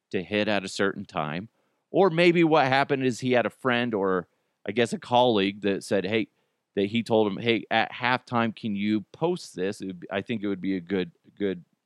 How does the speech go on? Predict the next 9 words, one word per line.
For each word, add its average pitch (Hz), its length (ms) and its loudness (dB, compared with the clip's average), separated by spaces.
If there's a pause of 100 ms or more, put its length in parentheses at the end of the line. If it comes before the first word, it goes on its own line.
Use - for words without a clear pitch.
(640)
uh, 50 220 -14 (100)
time 110 300 -6
for 101 140 -6
that 87 180 -4
to 85 80 -8
happen." 87 320 -6 (800)
Either 233 400 4
way, 190 300 6
though, 113 380 4